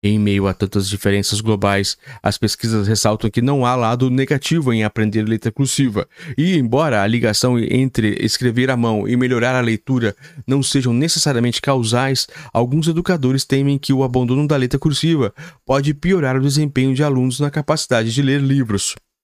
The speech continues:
Ler textos, também, claro. Além disso, o mero ato de escrever ajuda a memória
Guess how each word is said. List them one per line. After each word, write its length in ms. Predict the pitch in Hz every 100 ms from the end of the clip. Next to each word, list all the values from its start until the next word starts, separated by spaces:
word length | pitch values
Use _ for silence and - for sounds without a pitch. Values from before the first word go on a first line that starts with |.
| _ _ _ _ -
Ler 160 | 117
textos, 600 | - 123 113 - - - -
também, 320 | - 87 80 -
claro. 320 | - 65 92 _ _ _ _ -
Além 240 | 101 104
disso, 480 | 98 110 110 92 - _ -
o 80 | -
mero 360 | 98 104 110 101
ato 180 | 90 104
de 60 |
escrever 480 | 101 107 95 113 104
ajuda 340 | 92 135 135
a 40 | 110
memória 460 | 107 90 92 113